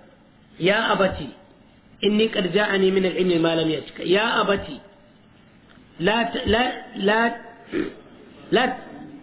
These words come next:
la ta'budu ash-shaytan. Ya abati, lima ta'budu ma la yasma'u." Amma da babansa ya tashi kiransa, bai ce, "Ya bunayya" ba.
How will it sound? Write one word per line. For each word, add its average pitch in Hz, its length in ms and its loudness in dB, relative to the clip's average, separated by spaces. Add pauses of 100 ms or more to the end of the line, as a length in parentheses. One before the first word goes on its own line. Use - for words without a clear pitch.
(380)
la 233 160 2
ta'budu 214 340 0
ash-shaytan. 196 520 0 (720)
Ya 226 400 2
abati, 185 420 -2 (680)
lima 269 240 4
ta'budu 247 400 2
ma 220 160 4
la 214 100 4
yasma'u." 170 440 -4 (640)
Amma 196 420 2
da 214 100 4
babansa 190 460 2
ya 185 100 4
tashi 202 340 -2
kiransa, 139 540 -2 (420)
bai 180 160 2
ce, 233 80 2
"Ya 202 160 4
bunayya" 147 360 2
ba. - 80 -16